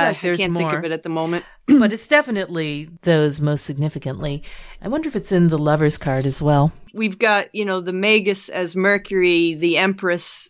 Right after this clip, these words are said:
Speaker 2: as salt, and the Emperor as sulfur. So you have that kind of, um, trinity there, too.
Speaker 1: Absolutely. Each of those is represented in the posture of those glyphs.
Speaker 2: Right.
Speaker 1: In the Thoth deck.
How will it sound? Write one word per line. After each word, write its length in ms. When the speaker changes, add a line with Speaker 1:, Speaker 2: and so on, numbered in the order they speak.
Speaker 2:
as 260
salt, 440
and 160
the 120
Emperor 480
as 220
sulfur. 520
So 140
you 180
have 160
that 180
kind 240
of, 180
um, 460
trinity 800
there, 440
too. 460
Speaker 1:
Absolutely. 600
Each 220
of 80
those 240
is 160
represented 640
in 100
the 80
posture 760
of 260
those 520
glyphs. 540
Speaker 2:
Right. 380
Speaker 1:
In 160
the 100
Thoth 380
deck. 320